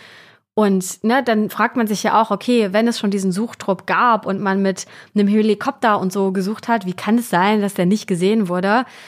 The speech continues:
Aber klar, dieses Gelände ist ja wirklich super krass bewachsen, ne, mit Kakteen und wahrscheinlich hat man das von oben einfach nicht gesehen.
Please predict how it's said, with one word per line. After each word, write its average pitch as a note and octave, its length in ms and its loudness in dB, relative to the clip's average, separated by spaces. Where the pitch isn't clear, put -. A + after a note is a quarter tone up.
Aber A#3+ 400 2
klar, B3+ 560 0
dieses G3 260 -4
Gelände G#3+ 400 0
ist - 220 -6
ja F#3+ 160 -2
wirklich G3 400 -4
super G3+ 420 0
krass - 400 -6
bewachsen, F#3+ 540 -4
ne, F#3 120 0
mit G3+ 200 -2
Kakteen G#3 640 -2
und F#3 320 -2
wahrscheinlich G3 420 0
hat G3 160 -2
man G3+ 120 0
das F#3+ 140 -2
von F#3+ 140 0
oben A3 300 0
einfach F#3 340 -6
nicht - 180 -4
gesehen. G3 600 0